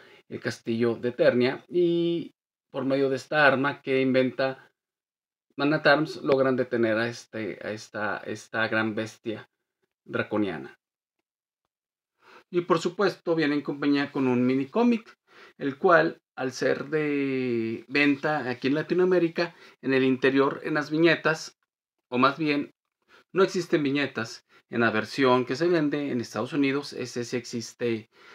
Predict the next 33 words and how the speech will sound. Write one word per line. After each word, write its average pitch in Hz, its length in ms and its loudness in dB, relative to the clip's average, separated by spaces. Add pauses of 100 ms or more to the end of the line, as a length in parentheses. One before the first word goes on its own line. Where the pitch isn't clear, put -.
(220)
em, 85 640 -6 (320)
diálogos. 95 640 0 (1300)
Echemos 139 400 -2
un 175 80 0
vistazo 175 480 -2
al 185 100 0
empaque 208 600 0 (260)
que 127 120 -4
viene 123 200 4
con 143 200 -2
el 139 80 -4
cartón 202 520 0 (280)
que 214 360 2 (340)
viene 156 280 -2
dibujado 156 640 4 (240)
el 190 80 -12
castillo 131 400 -2
Grayskull, 196 580 4
el 120 140 -4
logo 123 260 2
de 135 160 -6
He-Man 147 280 0
y 160 40 0
los 160 160 -2
Amos 180 220 2
del 180 100 0
Universo 190 380 0
en 214 80 2
inglés, 220 320 2
el 160 100 -4
nombre 151 220 -2
del 165 80 -4
personaje 214 560 0